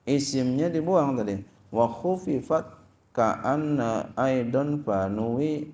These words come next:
mansubuha wa sabitan aidan ruwi. Ya, ya. Ditakfifkan akan lafaz ka'anna juga, maka diniatkan akan yang dinasabkannya.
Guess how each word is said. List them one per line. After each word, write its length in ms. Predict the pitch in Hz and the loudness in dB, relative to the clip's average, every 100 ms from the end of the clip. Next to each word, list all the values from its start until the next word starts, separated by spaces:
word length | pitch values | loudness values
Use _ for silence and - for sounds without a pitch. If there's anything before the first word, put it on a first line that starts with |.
| 113 | -4
mansubuha 1040 | 113 104 107 123 147 131 117 123 165 - | -2 -2 -6 -4 -4 -2 -2 2 2 0
wa 160 | - 107 | -2 -2
sabitan 640 | 107 143 120 110 - - | 0 -2 -2 0 0 0
aidan 320 | 107 120 127 | 0 0 0
ruwi. 340 | 135 170 147 143 - - _ _ _ _ _ _ _ _ _ | 0 0 -2 -4 -10 -20 _ _ _ _ _ _ _ _ _
Ya, 160 | 107 101 | -6 -4
ya. 200 | 98 98 92 - | -4 -6 -8 -10
Ditakfifkan 1040 | 110 127 135 - 170 - 151 139 127 120 - | -4 -2 0 -2 -4 -2 -2 0 -2 -6 -6
akan 200 | 117 131 123 | -2 0 0
lafaz 320 | 113 113 113 - | 0 -2 -2 -2
ka'anna 880 | 113 - 110 104 95 107 143 - - | -2 0 -2 -2 -2 -2 -4 -6 -8
juga, 720 | 113 107 98 98 92 139 - | -4 -4 -2 0 0 -2 -8
maka 320 | 120 120 143 139 | -6 -2 0 0
diniatkan 560 | 139 160 147 139 131 | 0 -2 -2 -4 -4
akan 260 | 123 127 123 | -4 -4 -2
yang 180 | 123 117 117 | -2 -2 -2
dinasabkannya. 880 | 113 110 107 110 101 - 104 98 | -2 -2 -4 -4 -4 -6 -6 -8